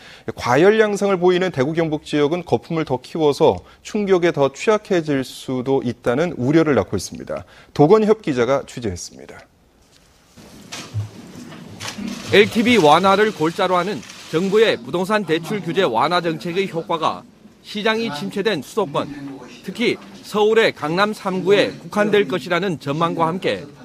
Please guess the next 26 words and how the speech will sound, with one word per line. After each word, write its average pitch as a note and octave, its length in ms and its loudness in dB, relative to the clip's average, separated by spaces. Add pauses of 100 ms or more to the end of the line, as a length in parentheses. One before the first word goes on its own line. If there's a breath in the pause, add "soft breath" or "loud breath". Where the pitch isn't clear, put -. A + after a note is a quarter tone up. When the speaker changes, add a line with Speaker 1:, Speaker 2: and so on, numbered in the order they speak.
(420)
Speaker 2:
최근 A3 300 2
삼 G3 200 -4
년간 C#3 680 0
전국 G#3 400 0
최고의 G3+ 520 2
집값 G3+ 340 0
상승률을 F#3+ 560 2
기록한 D#3 560 0
대구 F3 200 2
경북 F#3 320 2
지역에는 D#3 480 0 (520)
부작용을 G3+ 640 2
더 F#3 140 2
키울 A3+ 320 -6
수 F#3+ 120 -6
있다는 F3+ 380 -2
우려가 E3+ 460 0
나오고 D#3+ 340 2
있습니다. C3 360 -6 (1400)
지금도 G3+ 500 2
주택담보대출이 F#3+ 1080 -2
증가하는 F3+ 420 0
속도가 F3+ 460 -2 (300)
전국 G3 400 -2
최고 G#3+ 320 -2
수준인데 F#3 580 -2